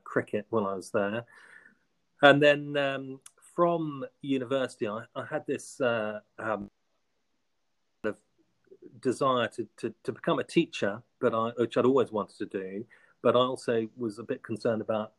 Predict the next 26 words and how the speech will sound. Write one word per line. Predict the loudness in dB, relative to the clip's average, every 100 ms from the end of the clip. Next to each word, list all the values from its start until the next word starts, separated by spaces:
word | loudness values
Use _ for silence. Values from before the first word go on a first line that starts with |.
| -6
whether | 0 2 4
I, | 0
I | 0
wanted | -4 -4 -2
to |
go | 0
straight | 2 -2 -4 -4
from | -4
school, | -4 0 2 2 -2
university, | -2 0 0 -2
into | -2 -2 -2 -2 -4
the | -4
classroom. | -2 0 -2 -4 -6 -12 -20 -20 -20 _ _
And | 4 6 4 -2
so | -2 0 0 -2 -4
I, | -4 -4 -4 -6 -8 -10 -8
um, | -6 -6 -10 -14 -20 _ -18
applied, | -16 -4 0 0 0 -4 -6 -20 _
uh, | -6 -4 -4 -10 _ -10
to | -6 -6 -6
join | -2 0
the | 2 2
army. | 4 2 -2 -10
So | -6 -4 -4 -4
I, | -2
I, | -2